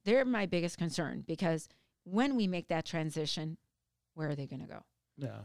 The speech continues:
Speaker 1: So that is why I'm actually, I helped pilot a, uh, labor climate, uh, Contra Costa, uh,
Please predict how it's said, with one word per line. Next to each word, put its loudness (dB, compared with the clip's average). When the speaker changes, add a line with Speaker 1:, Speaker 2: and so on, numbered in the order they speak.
Speaker 1:
So 2
that 4
is 2
why 6
I'm 2
actually, 2
I -2
helped 0
pilot 0
a, 2
uh, -2
labor 4
climate, 2
uh, 0
Contra -4
Costa, 0
uh, -2